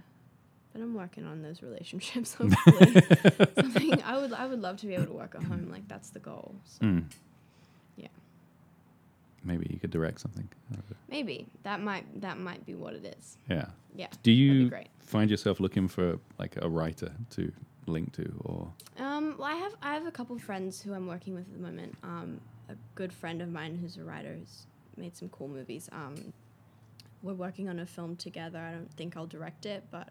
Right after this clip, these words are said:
Speaker 1: um, so we're kind of, he's writing that right now for us. Um, so yeah, I've definitely over the past couple of years kind of made the realization that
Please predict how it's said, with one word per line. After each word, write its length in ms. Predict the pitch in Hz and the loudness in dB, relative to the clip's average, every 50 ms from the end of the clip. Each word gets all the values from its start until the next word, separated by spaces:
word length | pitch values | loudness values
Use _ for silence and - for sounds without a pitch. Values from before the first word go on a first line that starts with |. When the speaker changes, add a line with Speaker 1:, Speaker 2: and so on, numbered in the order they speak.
| - | -16
Speaker 1:
um, 360 | - - - - - - - 180 - _ - - - - - - - - - - - - - - - - - - | -16 -14 -14 -14 -14 -14 -14 -16 -18 _ -20 -20 -20 -20 -20 -20 -20 -20 -20 -20 -20 -20 -20 -20 -20 -20 -20 -18
so 200 | - - - 185 | -16 -12 -10 -8
we're 140 | 180 170 170 | -8 -8 -10
kind 280 | 170 - - 175 165 165 | -10 -12 -12 -10 -10 -10
of, 100 | 151 160 | -10 -10
he's 260 | 180 185 175 175 - - - | -10 -10 -10 -12 -14 -16 -16
writing 320 | 151 156 156 156 160 160 | -16 -14 -14 -12 -12 -14
that 120 | 151 156 - 151 | -14 -16 -16 -16
right 180 | 151 147 - | -16 -16 -14
now 380 | - 151 156 - - - 156 170 - - | -14 -16 -14 -14 -14 -14 -16 -16 -16 -16
for 140 | - 139 147 | -14 -14 -12
us. 400 | - - 170 - - - - - - | -12 -12 -14 -16 -18 -20 -20 -18 -16
Um, 380 | 143 139 - - - - - - - _ _ | -16 -16 -16 -16 -18 -20 -20 -20 -20 _ _
so 500 | - - - 185 175 165 175 170 180 185 208 - - | -20 -16 -12 -10 -10 -10 -10 -12 -12 -14 -18 -20 -16
yeah, 260 | 277 269 262 214 165 160 | -12 -10 -8 -8 -8 -10
I've 140 | 170 196 202 | -12 -12 -12
definitely 680 | - 180 175 175 - 185 127 180 185 185 180 175 175 156 | -10 -10 -10 -10 -10 -10 -10 -8 -8 -6 -6 -6 -8 -8
over 220 | - 165 170 170 175 | -8 -10 -10 -10 -10
the 120 | 175 170 | -12 -14
past 320 | - - - 151 165 - - | -14 -12 -12 -12 -12 -12 -14
couple 260 | - 175 175 151 156 | -16 -14 -12 -12 -12
of 60 | 147 | -12
years 340 | - - 143 151 147 - - | -10 -10 -10 -12 -12 -14 -16
kind 200 | - 170 139 110 | -14 -14 -14 -12
of 120 | 104 113 - | -14 -14 -14
made 200 | 131 127 123 - - | -14 -14 -14 -16 -18
the 80 | 117 - - - _ _ - | -20 -20 -20 -20 _ _ -14
realization 720 | 165 160 151 139 139 165 - 120 156 - - - 139 139 | -12 -12 -10 -12 -12 -12 -12 -14 -14 -14 -14 -14 -14 -14
that 220 | 135 131 - - | -14 -14 -16 -16